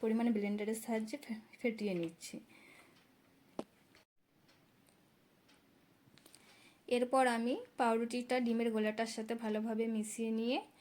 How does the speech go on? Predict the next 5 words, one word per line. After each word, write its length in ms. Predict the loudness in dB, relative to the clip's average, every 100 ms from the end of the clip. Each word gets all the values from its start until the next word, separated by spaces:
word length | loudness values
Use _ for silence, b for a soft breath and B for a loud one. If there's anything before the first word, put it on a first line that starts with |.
| B B B -2
প্যানে 260 | 0 0
তেলের 300 | 0 0 0
মধ্যে 400 | 0 -2 -2 -4 -4 -14 _ -20 -10
দিয়ে 300 | -4 2 4
দেব। 280 | 4 0 -8